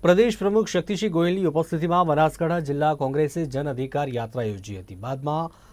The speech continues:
કોંગ્રેસના કાર્યકરો સાથે સંવાદ કાર્યક્રમ યોજી ચૂંટણી માટે કાર્યકરોને સજ્જ થવા આહવાન વ્યક્ત કર્યું હતું. ગુજરાત કોંગ્રેસના નવનિયુક્ત પ્રદેશ પ્રમુખ શક્તિસિંહ ગોહિલ રાજ્યભરમાં પ્રવાસ કરી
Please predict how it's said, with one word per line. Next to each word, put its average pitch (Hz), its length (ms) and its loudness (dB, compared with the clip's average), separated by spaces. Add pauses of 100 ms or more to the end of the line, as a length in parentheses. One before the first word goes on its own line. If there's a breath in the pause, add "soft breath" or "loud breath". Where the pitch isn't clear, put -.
(180 soft breath)
કોંગ્રેસના 208 460 6
કાર્યકરો 180 460 4
સાથે 175 320 2
સંવાદ 160 440 2
કાર્યક્રમ 151 340 2
યોજી 165 260 -2
ચૂંટણી 175 360 -4
માટે 165 320 -2 (560 soft breath)
કાર્યકરોને 190 520 8
સજ્જ 180 320 -2
થવા 151 320 4 (140)
આહવાન 147 480 -2
વ્યક્ત 131 280 -4
કર્યું 123 300 0
હતું. 104 220 -10 (3000)
ગુજરાત 170 500 2
કોંગ્રેસના 156 540 2
નવનિયુક્ત 139 640 2
પ્રદેશ 139 420 0
પ્રમુખ 139 340 0
શક્તિસિંહ 156 560 -4
ગોહિલ 135 440 0
રાજ્યભરમાં 127 840 0
પ્રવાસ 151 420 -6
કરી 147 240 -2